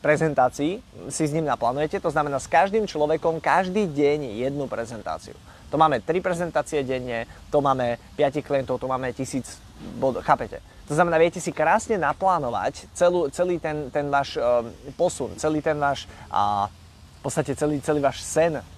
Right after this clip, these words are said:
cieľ a tak ďalej si viete absolútne nádherne naplánovať. Čo je ale veľmi veľká priorita, a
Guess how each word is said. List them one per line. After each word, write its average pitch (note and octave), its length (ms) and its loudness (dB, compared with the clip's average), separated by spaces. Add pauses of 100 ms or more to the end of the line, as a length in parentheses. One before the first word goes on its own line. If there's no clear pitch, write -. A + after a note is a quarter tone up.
(320)
cieľ D3+ 400 4
a - 80 0
tak C#3+ 160 -2
ďalej A#2 240 -2
si B2+ 160 -6
viete - 160 -8
absolútne - 560 -8
nádherne A#2 400 -4
naplánovať. G2 560 -6 (320)
Čo F3+ 160 6
je - 0 -
ale F3+ 160 6
veľmi E3+ 240 2
veľká E3 320 0
priorita, A#2 560 -2 (380)
a G2 400 0